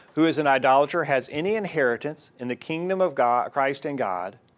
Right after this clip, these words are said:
Let no one deceive you with empty words, for because of these things the wrath of God comes upon the sons of disobedience. Therefore do not be partakers with them, for you were once darkness,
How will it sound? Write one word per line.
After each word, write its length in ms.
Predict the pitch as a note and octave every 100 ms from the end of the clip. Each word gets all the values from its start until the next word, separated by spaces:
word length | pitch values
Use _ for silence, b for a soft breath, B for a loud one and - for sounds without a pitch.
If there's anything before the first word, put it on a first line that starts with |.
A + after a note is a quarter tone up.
| _ b b b b b
Let 300 | D#3 F3 F3
no 240 | F3+ G#3+
one 340 | A#3 A3 G#3+ F#3+
deceive 520 | F3+ - G3 G#3 F3+
you 180 | G3 E3+
with 220 | C#3+ D3
empty 500 | D#3+ F#3 F#3+ G3 G3+
words, 680 | F3+ E3+ C#3+ G#2+ F2+ - - _ _ b b b
for 140 | - D#3+
because 400 | E3 G3 G#3 F#3+
of 120 | F3
these 260 | F#3 E3
things 280 | F#3 F#3 F3+
the 100 | D#3
wrath 320 | C#3 D#3 E3+
of 120 | E3+ C#3+
God 320 | D3+ D#3 C#3+
comes 200 | D#3+ C#3+
upon 260 | C3 C#3
the 80 | B2
sons 300 | A2 D#3 D3+
of 80 | C#3+
disobedience. 560 | C3+ C3 B2+ C3 C3 B2+
Therefore 400 | D3+ D#3+ D#3 C#3+
do 120 | B2+
not 200 | C3+ A#2
be 120 | C3+
partakers 560 | B2+ A#2+ C#3 C#3+ C3+ C3
with 200 | A#2+ A#2+
them, 320 | A#2 A2+ A2 _ b b b
for 120 | - C#3
you 120 | C#3+
were 120 | B2+
once 320 | B2+ D#3 D#3
darkness, 640 | - C#3+ B2+ C3 B2 -